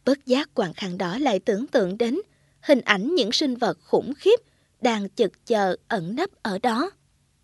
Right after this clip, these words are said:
Thật ra quàng khăn đỏ là một cô bé khá nhát gan. Thậm chí, ngay cả tiếng chim kêu trong đêm cũng khiến cho cô liên tưởng đến tiếng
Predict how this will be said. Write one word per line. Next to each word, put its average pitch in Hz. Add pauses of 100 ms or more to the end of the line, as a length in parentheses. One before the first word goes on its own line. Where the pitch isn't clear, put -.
(840)
Thật 262
ra 262
quàng 233
khăn 226
đỏ 196
là 311
một 214
cô 226
bé 226
khá 269
nhát 370
gan. 285 (720)
Thậm -
chí, 277 (260)
ngay 220
cả 196 (120)
tiếng 262
chim 262
kêu 254
trong 262
đêm 269 (600)
cũng 240
khiến 330
cho 330
cô 254
liên 226
tưởng 208
đến 254 (400)
tiếng 247